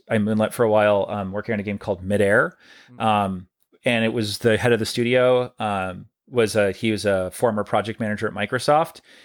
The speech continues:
Speaker 1: And a lot of the guys that were working for him at first were like, "Hey, man, we don't wanna work at Microsoft. I don't wanna work for the man." Um, and about two weeks in, when the fur was flying, they were so thankful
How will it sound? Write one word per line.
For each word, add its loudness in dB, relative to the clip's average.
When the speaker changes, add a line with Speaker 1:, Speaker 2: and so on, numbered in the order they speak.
Speaker 1:
And 0
a -2
lot 2
of 4
the 4
guys 2
that -4
were -8
working -6
for 0
him 0
at -10
first -2
were -2
like, -4
"Hey, -2
man, -2
we 0
don't 0
wanna -2
work 0
at -4
Microsoft. 0
I 4
don't 2
wanna -2
work 0
for -6
the -4
man." 0
Um, 0
and -2
about 0
two 0
weeks 0
in, 2
when -2
the 0
fur 2
was 0
flying, 0
they 0
were -4
so 2
thankful -4